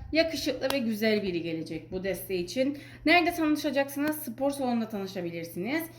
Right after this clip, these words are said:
Eğer tanışmadıysanız. Başak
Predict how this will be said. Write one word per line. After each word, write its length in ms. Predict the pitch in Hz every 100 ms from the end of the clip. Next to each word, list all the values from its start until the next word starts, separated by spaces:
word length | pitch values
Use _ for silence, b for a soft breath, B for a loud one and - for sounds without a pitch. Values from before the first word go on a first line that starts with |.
| B -
Eğer 340 | 208 240 247
tanışmadıysanız. 1040 | 214 190 208 - 165 175 180 151 151 151 - - - - - - - - - - - - - - - - - - - - - - - - - - - - - B B B B
Başak 760 | 208 285 285 370 330 - -